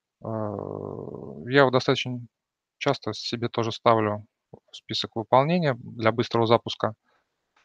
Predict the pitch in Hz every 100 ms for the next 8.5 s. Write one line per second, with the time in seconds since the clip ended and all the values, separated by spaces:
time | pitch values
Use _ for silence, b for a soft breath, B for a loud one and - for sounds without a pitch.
0 | _ _ _ _ _ _ _ - 117 110
1 | 110 110 110 - 135 135 123 - 117 117
2 | 110 - _ _ _ _ _ _ _ _
3 | - 120 117 - 139 123 113 131 123 117
4 | 110 110 117 117 117 123 139 - 180 -
5 | - - 120 117 - 117 - 135 156 -
6 | 131 120 113 120 120 73 - 123 139 -
7 | - 117 113 120 127 131 123 107 113 110
8 | - 107 - - 113